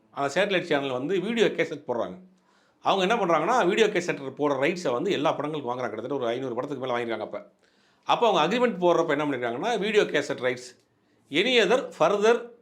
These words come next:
uh, de-, technology development include me" அப்படின்ற மாதிரி ஒரு, ஒரு வார்த்தைகளை சேர்த்து அக்ரிமெண்ட் போட்டிருக்காங்க. அதுக்கு பிறகு சேட்டலைட் சேனல் வந்துச்சு,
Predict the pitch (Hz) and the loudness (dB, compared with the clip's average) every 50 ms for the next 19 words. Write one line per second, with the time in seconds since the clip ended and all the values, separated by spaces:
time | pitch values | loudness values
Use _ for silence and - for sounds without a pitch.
0 | _ _ _ _ _ - - 147 131 131 135 147 139 131 - - 165 156 - - | _ _ _ _ _ -10 -8 -8 -6 -2 2 4 4 4 4 2 -2 -2 0 2
1 | 269 269 262 247 226 202 180 196 175 160 156 156 151 147 170 214 220 - 170 165 | 2 4 4 4 4 2 2 2 2 2 2 0 0 -2 -4 -4 -6 -6 -8 -4
2 | 170 170 175 175 160 139 131 143 147 143 143 - - 131 127 139 135 135 127 120 | 0 2 2 2 2 0 0 2 2 0 0 -2 -4 -4 -4 -4 -4 -4 -2 0
3 | 147 190 190 151 - 131 - - - - _ _ - 147 147 139 139 143 160 160 | 2 2 2 2 0 -2 -6 -10 -16 -20 _ _ 0 2 4 6 6 6 6 4
4 | 156 170 156 143 127 113 113 - 143 127 127 - 220 196 - - 147 135 113 113 | 2 2 2 4 4 2 2 0 -2 -2 0 0 0 0 0 -2 -4 -6 -4 -4
5 | 120 117 - 101 101 90 90 92 - - _ _ _ _ _ _ _ _ - 123 | -4 -4 -4 -4 -6 -8 -8 -12 -18 -20 _ _ _ _ _ _ _ _ -6 -4
6 | 127 123 139 135 127 143 143 139 143 135 127 - 143 131 127 127 123 117 113 110 | -4 -2 -4 -2 0 0 0 2 0 -2 0 2 2 2 2 0 -2 -4 -4 -4
7 | - 135 156 196 - - | -4 -2 -2 -2 -2 -6